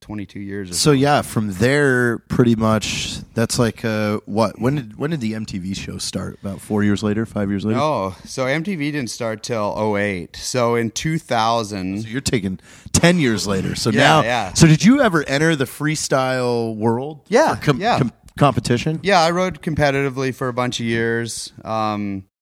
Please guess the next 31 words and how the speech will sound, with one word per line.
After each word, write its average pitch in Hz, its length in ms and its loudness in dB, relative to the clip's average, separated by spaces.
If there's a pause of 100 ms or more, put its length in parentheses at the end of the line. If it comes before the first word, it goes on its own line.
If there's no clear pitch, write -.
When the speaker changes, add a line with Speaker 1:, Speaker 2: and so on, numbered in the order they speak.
Speaker 1:
you 110 80 -12
know, 123 100 -6
I 127 40 -4
was 131 100 -4
a 113 40 -10
top 101 280 -8
ten 98 220 -6
guy 92 280 -4
for 87 340 -10 (500)
a - 80 -12
long 95 300 -4
time. 110 540 -6 (260)
Um, 92 560 -8 (560)
you 101 120 -12
know, 90 100 -10
maybe 95 500 -8 (540)
top - 320 -8
twelve, 95 460 -8
like, 90 280 -10
you 104 60 -10
know 90 140 -10
what, 92 160 -12
I 92 100 -12
wasn't 95 280 -12
the 85 60 -16
best. 80 320 -14
I, 95 380 -10
I 98 60 -8
just 87 200 -14
kinda, 87 280 -12
like, 85 220 -16